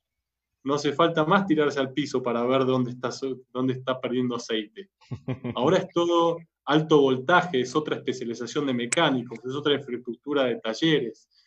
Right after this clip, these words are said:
Speaker 1: Entonces digo que, eh, esto tiene que ser un plan conjunto y no simplemente,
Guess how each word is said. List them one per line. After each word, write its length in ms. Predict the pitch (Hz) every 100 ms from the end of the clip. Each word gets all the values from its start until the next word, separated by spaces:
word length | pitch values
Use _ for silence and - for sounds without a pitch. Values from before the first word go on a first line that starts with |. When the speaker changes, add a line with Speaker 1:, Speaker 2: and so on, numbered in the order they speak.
| _ _ _ _
Speaker 1:
Entonces 400 | 117 123 147 156
digo 300 | 147 151 143
que, 360 | 135 135 135 135 - _ _
eh, 420 | 120 120 117 117 -
esto 240 | 156 165
tiene 240 | 160 156 139
que 80 | 135
ser 240 | 151 151
un 240 | 151 127
plan 320 | - 139 156 156
conjunto 880 | 135 127 - 160 165 160 170 180 175 - _ -
y 100 | 123
no 100 | 135
simplemente, 1000 | - 147 131 131 143 151 147 139 135